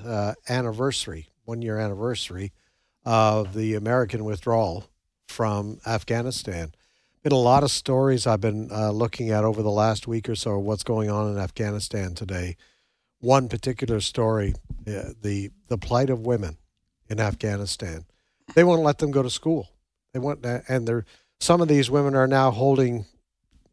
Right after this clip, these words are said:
some kind of school in their houses for these precious little girls.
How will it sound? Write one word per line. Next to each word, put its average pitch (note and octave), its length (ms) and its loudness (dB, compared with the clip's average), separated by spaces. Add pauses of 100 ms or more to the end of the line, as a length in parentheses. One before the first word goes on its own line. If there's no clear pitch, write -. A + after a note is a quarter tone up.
some C#3+ 280 2
kind C#3 240 2
of A2+ 80 -2
school C#3 400 4
in B2 120 2
their A#2+ 140 2
houses B2+ 720 -2
for - 160 -6
these A#2 220 -2
precious C3+ 420 -4
little B2+ 180 -4
girls. B2+ 500 0